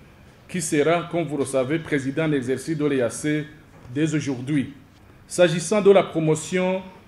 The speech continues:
de la coopération bilatérale, nous avons organisé plusieurs visites de travail au plus haut niveau et au niveau ministériel, qui se sont soldées par la signature de plusieurs accords de coopération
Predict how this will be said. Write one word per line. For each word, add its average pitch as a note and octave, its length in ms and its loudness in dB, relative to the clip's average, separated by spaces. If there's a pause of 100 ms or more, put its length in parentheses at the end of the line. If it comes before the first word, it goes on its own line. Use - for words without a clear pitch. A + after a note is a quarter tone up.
(120)
de D3 80 2
la D#3 80 6
coopération D3+ 540 0
bilatérale, C3 640 0 (680)
nous D3+ 220 -2
avons F#3 320 4
organisé E3+ 560 2
plusieurs F#3 400 0
visites D#3 360 -4
de E3 80 4
travail C#3+ 500 0 (400)
au C3+ 80 -2
plus F#3 180 -2
haut F3+ 160 4
niveau D#3+ 420 0 (520)
et C#3+ 60 -2
au E3 180 6
niveau F3 240 2
ministériel, D3 800 0 (500)
qui G3 120 -4
se F#3+ 160 2
sont F#3+ 220 0
soldées E3+ 560 2
par F3+ 120 2
la D3+ 80 0
signature F3 760 -2 (500)
de C3+ 80 -2
plusieurs D#3+ 500 2
accords D#3+ 240 0
de E3 100 2
coopération D#3+ 840 -2